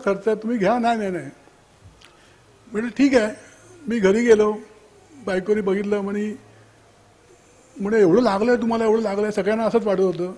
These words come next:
पण मला काही लागलं नव्हतं. फक्त डोक्यात थोड्या काचा गेल्या होत्या आणि घरी गेल्यावर शर्टाच्या खिशात बघितलं तर पूर्ण काचांनी शर्टचा खिसा भरला होता.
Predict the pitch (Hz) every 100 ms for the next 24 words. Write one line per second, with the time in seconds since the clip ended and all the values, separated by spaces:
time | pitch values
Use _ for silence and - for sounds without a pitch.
0 | - _ _ - 214 196 190 226 190 247
1 | 220 208 214 175 156 170 - - - 202
2 | 247 202 202 247 247 240 240 214 196 214
3 | 214 208 185 170 202 - - - - _
4 | _ _ 214 247 190 262 262 254 - 202
5 | 254 254 226 220 247 233 220 214 175 151
6 | 160 226 220 247 269 285 233 202 247 254
7 | 254 269 277 - - 214 220 - 240 226
8 | 196 - 165 143 147 123 -